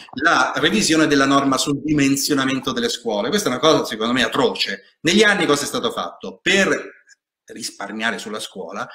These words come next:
sono state chiuse tante scuole perché si scendeva sotto il numero totale di studenti di un plesso scolastico. Lei prima diceva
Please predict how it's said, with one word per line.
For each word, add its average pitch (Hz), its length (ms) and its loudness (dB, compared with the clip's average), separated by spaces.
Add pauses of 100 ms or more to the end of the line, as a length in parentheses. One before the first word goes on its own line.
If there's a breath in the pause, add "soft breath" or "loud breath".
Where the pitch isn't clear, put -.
sono 233 220 -2
state 160 240 0
chiuse 135 260 0
tante 156 300 0
scuole 98 420 -6
perché - 540 -4
si - 160 -2
scendeva 147 520 2
sotto 139 360 -2
il 156 100 6
numero 127 540 2
totale 123 560 2
di 110 60 -6
studenti 107 600 -4
di 98 80 -6
un 101 180 -4
plesso 98 360 -4
scolastico. - 680 -10 (300 loud breath)
Lei 220 160 4
prima 143 220 4
diceva 107 520 0